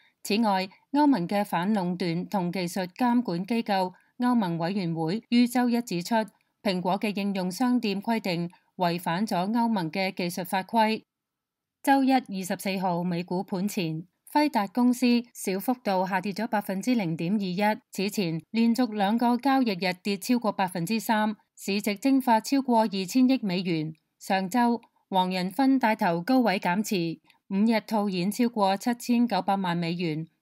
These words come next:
折合人民幣五點七億元。Affirm 美股盤前升約百分之四點三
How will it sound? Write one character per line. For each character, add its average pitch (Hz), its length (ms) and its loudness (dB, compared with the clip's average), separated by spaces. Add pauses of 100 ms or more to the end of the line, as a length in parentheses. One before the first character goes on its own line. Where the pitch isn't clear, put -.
折 240 200 0
合 220 200 2
人 180 140 -2
民 175 220 -2
幣 190 300 0 (160)
五 202 200 -2
點 202 220 -2
七 269 120 -2
億 254 240 -2
元。 165 320 -4 (880)
Affirm 202 400 0
美 175 240 -2
股 185 180 -4
盤 196 280 -6
前 175 340 -4 (120)
升 277 280 2
約 240 200 4
百 226 180 0
分 196 180 -2
之 240 160 0
四 202 160 -2
點 180 180 -4
三 - 320 0